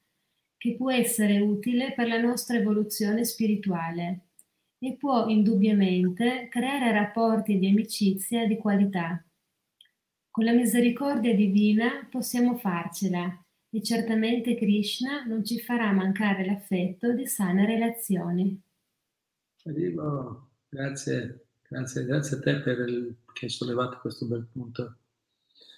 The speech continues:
Speaker 2: È il tuo bel proposito. Hare Krishna. Grazie.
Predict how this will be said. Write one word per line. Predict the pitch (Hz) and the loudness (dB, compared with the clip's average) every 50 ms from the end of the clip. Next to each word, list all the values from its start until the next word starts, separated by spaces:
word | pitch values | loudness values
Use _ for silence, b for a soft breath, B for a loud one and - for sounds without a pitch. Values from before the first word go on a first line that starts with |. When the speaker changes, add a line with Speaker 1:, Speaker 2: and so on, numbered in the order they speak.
| b b b b _ | b b b b _
Speaker 2:
È | - 120 | -10 -8
il | 110 107 | -8 -6
tuo | - - 123 | -4 -4 -2
bel | - 127 120 120 | -2 -2 -4 -4
proposito. | - 123 120 113 - - 117 117 117 117 113 113 - 117 113 - - - - - | -4 -6 -6 -6 -6 -8 -6 -6 -6 -8 -8 -8 -10 -10 -12 -12 -12 -14 -12 -10
Hare | 135 127 123 127 123 120 117 | -10 -8 -8 -8 -8 -10 -10
Krishna. | - - 120 - - - - 131 131 123 - - - _ _ _ _ _ _ _ _ _ _ _ _ _ _ _ _ _ _ _ _ _ _ _ _ _ _ _ _ _ _ _ _ _ _ _ _ _ _ _ _ _ _ _ _ _ _ _ _ _ _ b b b b b b _ _ _ _ | -12 -12 -10 -10 -10 -10 -8 -8 -8 -10 -10 -14 -20 _ _ _ _ _ _ _ _ _ _ _ _ _ _ _ _ _ _ _ _ _ _ _ _ _ _ _ _ _ _ _ _ _ _ _ _ _ _ _ _ _ _ _ _ _ _ _ _ _ _ b b b b b b _ _ _ _
Grazie. | - 143 143 143 - - - - 160 175 170 - - - _ | -14 -14 -14 -12 -12 -12 -6 -4 -4 -4 -4 -6 -10 -16 _